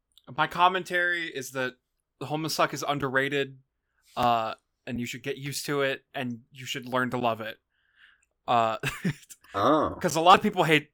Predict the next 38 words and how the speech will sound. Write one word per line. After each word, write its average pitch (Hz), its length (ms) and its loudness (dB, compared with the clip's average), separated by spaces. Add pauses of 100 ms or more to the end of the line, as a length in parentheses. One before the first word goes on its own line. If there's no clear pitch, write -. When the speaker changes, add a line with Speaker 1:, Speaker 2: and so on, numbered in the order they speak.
(140)
Speaker 1:
Homo 123 300 -2
Suck, - 420 -4 (580)
uh, 117 280 0 (640)
and 127 140 -6
it's 127 100 -6
gonna 165 160 0
stick - 240 -6
around 131 300 6
for 123 160 -2
a 117 60 -2
bit. 123 340 0 (100)
<laughs> - 0 - (840)
Speaker 2:
Really? 98 540 4
Speaker 1:
Yeah. 147 240 4
Speaker 2:
I 151 60 8
thought 202 160 10
this 160 180 4
was, 104 60 -10
like, 113 160 4
just - 200 -4
being, 95 280 -4 (360)
I 104 60 -2
mean, 104 320 -2
I 104 60 -2
thought 165 80 0
it 160 40 6
was 110 100 0
gonna 110 120 0
be 95 60 0
a 82 60 -4
one-off. 85 540 -2
Speaker 1:
No. 131 380 0 (640)
<laughs> - 600 -20
Speaker 2:
Oh, 98 160 4
very 87 200 0
good. 80 340 -4 (1040)
Very 90 220 -2
good. 82 320 -4